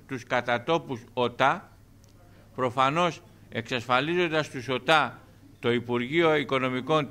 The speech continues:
τη μισθοδοσία τους μέσω του Δήμου ή του αντίστοιχου Δήμου, ή αν θα επιλέξουν να ενταχθούν στην,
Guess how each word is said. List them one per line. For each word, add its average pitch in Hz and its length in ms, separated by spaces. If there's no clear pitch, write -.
τη 147 120
μισθοδοσία 131 840
τους 113 400
μέσω 127 420
του 107 160
Δήμου 127 400
ή 190 300
του 127 140
αντίστοιχου 120 560
Δήμου, 156 380
ή 220 320
αν 196 80
θα 185 120
επιλέξουν 185 720
να 143 160
ενταχθούν 139 640
στην, 147 360